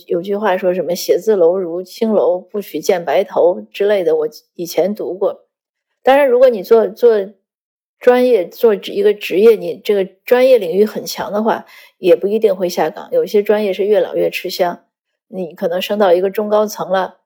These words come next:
而且你是个技术上的大拿，那你肯定下不了岗。但如果反过来，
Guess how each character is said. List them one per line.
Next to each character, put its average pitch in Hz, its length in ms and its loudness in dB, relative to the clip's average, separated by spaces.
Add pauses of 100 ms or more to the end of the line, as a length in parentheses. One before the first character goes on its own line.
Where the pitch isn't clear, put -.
(280)
而 185 80 -2
且 202 120 2
你 180 120 -4
是 - 100 -8
个 202 100 4
技 220 200 -4
术 180 120 -4
上 196 140 -4
的 190 100 0
大 202 200 0
拿， 170 380 -6 (400)
那 214 100 0
你 208 140 -2
肯 - 180 -8
定 190 120 -4
下 208 200 -2
不 185 60 -2
了 147 180 -4
岗。 - 240 -12 (480)
但 262 120 4
如 247 160 4
果 285 160 4
反 185 280 -2
过 190 100 4
来， 156 320 -2